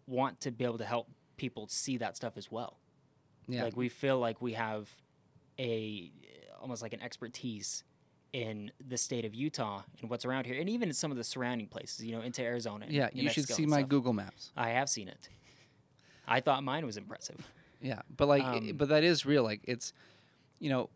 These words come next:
Speaker 2: we know where all these places are. You know, a lot of people wanna go there too.
Speaker 1: Mm-hmm.
Speaker 2: But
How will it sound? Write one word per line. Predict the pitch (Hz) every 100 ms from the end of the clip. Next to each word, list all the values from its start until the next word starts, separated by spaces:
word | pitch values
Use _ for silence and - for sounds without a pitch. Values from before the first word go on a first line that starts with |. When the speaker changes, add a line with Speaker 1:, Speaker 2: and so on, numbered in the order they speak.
| -
Speaker 2:
we | 131 143
know | 147
where | 160 160
all | 135
these | 131 135
places | - 131 127 131
are. | 123 107 110 - _
You | 131
know, | 123
a |
lot | 123 127 151
of |
people | - 151 131
wanna | 127 123
go | 117
there | 110 104
too. | - 131 104 -
Speaker 1:
Mm-hmm. | 117 104 101 _ _ _
Speaker 2:
But | 143 127